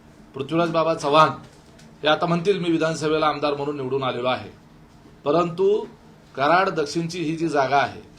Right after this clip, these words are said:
हे कैलास व-, हे, ही जागा जी आहे, प्र-,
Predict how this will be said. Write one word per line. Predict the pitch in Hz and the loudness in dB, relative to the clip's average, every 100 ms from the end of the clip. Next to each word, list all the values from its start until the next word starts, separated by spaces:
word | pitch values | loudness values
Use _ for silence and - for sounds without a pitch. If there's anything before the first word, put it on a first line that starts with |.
| - - - - - - - 110 | -20 -20 -20 -20 -20 -20 -18 -6
हे | 156 180 | -6 -4
कैलास | - 147 147 175 170 156 | -4 -2 0 0 -2 -8
व-, | 147 - - | -10 -12 -8
हे, | 120 143 175 196 - - | 0 2 2 -2 -6 -14
ही | 139 180 | -8 -4
जागा | 165 156 160 | 0 2 2
जी | 151 | 0
आहे, | 127 107 123 147 - - - - - - - - - - - - - | -2 -4 -6 -8 -14 -20 -20 -20 -20 -20 -20 -20 -20 -20 -20 -20 -8
प्र-, | 143 | -4